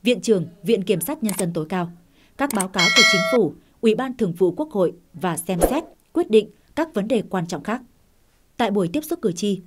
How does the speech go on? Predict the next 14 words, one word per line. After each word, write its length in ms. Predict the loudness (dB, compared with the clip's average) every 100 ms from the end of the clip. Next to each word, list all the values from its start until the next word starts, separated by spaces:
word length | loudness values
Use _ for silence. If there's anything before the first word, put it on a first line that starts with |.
| _ _
đại 140 | -4 2
diện 220 | 0 2
cử 140 | -2
tri 200 | -2 -6
thành 160 | -6 -6
phố 360 | -2 -2 -2 -4
cũng 120 | 0 0
đã 80 | 0
có 100 | -4
các 160 | -6 -4
ý 140 | -4
kiến, 320 | -2 -2 -2
kiến 200 | -2 -2
nghị 260 | 0 -2